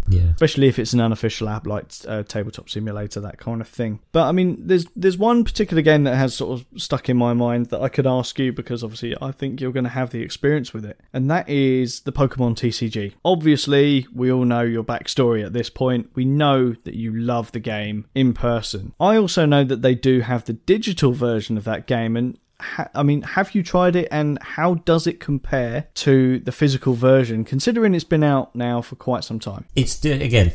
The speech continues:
Speaker 1: it's still not the same as playing it in person. You can read an opponent that's in front of you by their body actions, um, their reactions, facial expressions, tone of voice even,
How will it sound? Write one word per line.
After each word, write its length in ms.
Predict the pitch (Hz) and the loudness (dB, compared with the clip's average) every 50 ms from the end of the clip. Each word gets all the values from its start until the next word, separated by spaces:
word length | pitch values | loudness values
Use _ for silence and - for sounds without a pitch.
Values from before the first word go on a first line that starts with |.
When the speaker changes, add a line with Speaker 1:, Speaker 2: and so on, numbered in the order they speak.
| - - | -2 -6
Speaker 1:
it's 140 | - - | -4 -4
still 180 | - - 147 127 | 0 0 2 2
not 120 | 107 - | 2 2
the 40 | - | 2
same 220 | - - 107 101 95 | 4 4 6 6 4
as 80 | - | 4
playing 260 | - - 95 92 90 | 4 4 4 4 4
it 60 | 85 71 | 4 2
in 100 | 87 85 | 4 6
person. 640 | - 113 110 98 - - 104 95 95 92 87 - - - - - | 8 8 8 6 6 4 4 4 4 2 0 -2 -12 -12 -6 -2
You 140 | 117 117 | -2 4
can 240 | - - 110 101 101 | 6 6 6 6 6
read 200 | 107 117 117 104 98 | 4 4 4 4 4
an 80 | 87 | 4
opponent 520 | 87 82 - - 92 90 90 90 87 82 - - | 8 8 8 8 8 6 6 4 2 0 -2 -2
that's 200 | 87 82 - - | -2 0 2 2
in 80 | 90 | 0
front 260 | 87 - 101 95 90 85 | 4 4 4 4 4 2
of 100 | 85 - | 2 4
you 220 | 90 87 85 82 | 4 4 4 4
by 540 | 82 - 90 90 90 87 87 85 85 85 82 95 | 4 4 4 6 6 6 4 4 4 2 2 4
their 200 | 92 90 87 85 | 4 4 4 4
body 320 | - - 101 95 98 95 | 6 6 6 8 8 6
actions, 840 | 95 92 - - - 101 95 92 92 90 92 90 87 85 - - - | 6 4 2 -2 0 2 4 4 6 6 6 4 4 2 0 0 4
um, 600 | 95 90 90 90 90 90 90 90 87 87 87 85 - - | 6 8 8 8 8 8 6 6 6 4 4 6 8 8
their 140 | - 92 90 | 10 10 10
reactions, 1160 | 90 92 92 90 87 - - - - 90 90 87 87 87 87 87 85 85 80 - - - - - | 10 8 8 6 6 4 2 2 4 4 6 6 6 6 4 4 4 4 2 0 -2 -6 0 6
facial 320 | - 135 90 - - 92 | 8 8 8 6 4 0
expressions, 1040 | - - - - - 90 80 - - - 92 90 87 87 87 87 85 85 82 - - | 0 0 6 6 6 8 8 4 4 4 4 6 6 6 6 6 6 4 4 2 2
tone 320 | - - - 98 113 120 | 0 4 6 6 6 6
of 80 | 98 78 | 4 6
voice 360 | 85 92 113 98 - - - | 6 6 6 6 4 4 4
even, 460 | 82 82 80 80 82 82 80 80 78 | 6 6 6 6 6 6 4 2 2